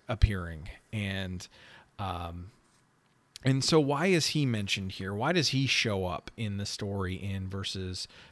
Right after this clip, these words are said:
thirty-six through, uh, thirty-seven? Well, really, this is a, this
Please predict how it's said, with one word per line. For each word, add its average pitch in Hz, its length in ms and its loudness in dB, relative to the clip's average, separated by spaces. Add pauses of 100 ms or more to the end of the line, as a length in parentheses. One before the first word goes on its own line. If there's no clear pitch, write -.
thirty-six 113 600 0
through, 95 140 -6 (540)
uh, 95 280 -4
thirty-seven? 95 600 -2
Well, 127 260 0 (260)
really, 226 260 12
this 160 240 6
is 160 140 6
a, 113 180 4
this 170 380 4